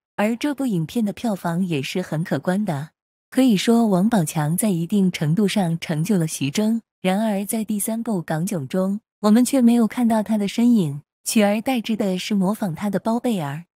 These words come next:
可想而知最后的效果并不好，甚至还遭到了观众的吐槽。相比而言，大家还是更喜欢王宝强的。可是徐峥也不傻，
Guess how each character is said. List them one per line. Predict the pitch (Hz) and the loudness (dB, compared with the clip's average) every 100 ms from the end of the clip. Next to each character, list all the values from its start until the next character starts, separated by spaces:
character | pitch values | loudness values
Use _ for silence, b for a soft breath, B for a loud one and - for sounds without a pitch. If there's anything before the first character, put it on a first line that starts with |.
| _ | _
可 | - | 0
想 | 262 226 | 2 2
而 | 190 196 | 2 -2
知 | 202 240 247 | 0 0 0
最 | - 247 | 0 0
后 | 214 185 | 0 -4
的 | 170 | -2
效 | 240 214 | -4 -2
果 | 139 | -2
并 | - 254 254 | -2 -2 -2
不 | 180 | -4
好， | - 139 123 - _ - | -4 -6 -8 -14 _ -4
甚 | 302 262 | 0 0
至 | 226 196 | 0 -2
还 | - 160 | -2 -2
遭 | 170 226 | -2 -2
到 | 226 | 0
了 | 175 139 | 0 0
观 | 190 190 | 0 0
众 | 220 196 | 0 -2
的 | 147 | -2
吐 | - 135 | -6 -4
槽。 | 190 202 233 - _ | 0 0 -2 -8 _
相 | - 269 269 | -2 0 2
比 | 196 | 0
而 | - 185 | 0 0
言， | 208 175 | 0 0
大 | 208 180 | 0 -2
家 | 202 | -2
还 | 208 160 | -2 -4
是 | 160 - 165 | -4 -2 -2
更 | 156 226 | 0 0
喜 | - 139 | 0 -4
欢 | - 180 190 | -2 0 2
王 | 175 160 | 2 0
宝 | 214 151 | -2 -2
强 | - 143 160 | -2 -2 -2
的。 | 180 156 _ _ | -2 -4 _ _
可 | 214 | -2
是 | 185 - 202 | -2 -2 -2
徐 | 175 - 185 | -2 -2 -2
峥 | 240 226 | 0 0
也 | 175 | 0
不 | 127 214 | -2 -4
傻， | - 143 143 | -2 -4 -6